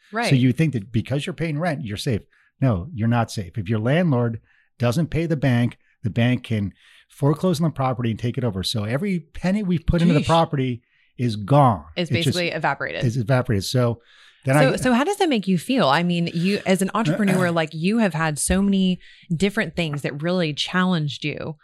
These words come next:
Speaker 1: Like, what is it that makes you still wanna, like, get up and say, like, "I'm selling more summer shandy today. Like, we're making this happen.
Speaker 2: Hmm.
Speaker 1: I'm gonna enjoy right now and I'm gonna conquer right
Speaker 2: I'm gonna
Speaker 1: now."
Speaker 2: enjoy right now. Um, I like the way the beer tastes. Hold on a second. Hold on. Hmm.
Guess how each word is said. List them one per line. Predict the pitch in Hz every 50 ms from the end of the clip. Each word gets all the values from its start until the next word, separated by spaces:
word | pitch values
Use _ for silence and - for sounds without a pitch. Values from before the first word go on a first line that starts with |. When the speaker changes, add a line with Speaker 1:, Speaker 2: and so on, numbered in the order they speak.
| _ _ _
Speaker 1:
Like, | 175 170 165 156 - -
what | 165 156 170 180 190
is | 208 208 190
it | 202 185 -
that | 160 151
makes | 160 160 156 139 -
you | 170 160 156 151 151 151 147 147 - - _ _ _ _ _ _
still | - - - - 180 175
wanna, | 180 180 170 160
like, | 151 143 143 139
get | - 160 160
up | 160 160 160 -
and | 156 151
say, | - 160 151 147 147
like, | 143 147 143 143 143 143 - -
"I'm | - 156 160 160 156 160 160 151 151
selling | - - 175 170 165 160 156
more | 160 151
summer | 147 - 160 147 147 147
shandy | - 151 139 147 151 143
today. | - - 143 - - -
Like, | 156 156 156 151 -
we're | 165 165
making | 165 165 160 160 165
this | 156 156 -
happen. | - 151 143 139 - 151 143 147 151 147 - - - - - _ _
Speaker 2:
Hmm. | 123 117 135
Speaker 1:
I'm | 170 170 170
gonna | 175 170 165
enjoy | 165 151 156 160 156
right | 156 156 156 147 151
now | 151 147 147
and | 143 147
I'm | 147
gonna | 147 147 147
conquer | - - 156 147 143 - 160 147
right | 143 143 139 143
Speaker 2:
I'm | 143 143
gonna | 139 - 85
Speaker 1:
now." | -
Speaker 2:
enjoy | - - 147 117 113
right | 104 101 101 95
now. | 104 107 95 90 - - _
Um, | 107 107 104 98 95 95 - - _ _
I | - 104
like | 101 107 107 95 -
the | 113
way | 98 98 95
the | 92 90
beer | 82 98 98 101
tastes. | - - 104 98 101 135 - - - 190 175 - -
Hold | 107 92 87
on | 90
a | 95
second. | - - 101 - - - - _ _
Hold | 165 175 143 - - _ _ _ _ _ _ _ _ -
on. | 143
Hmm. | 123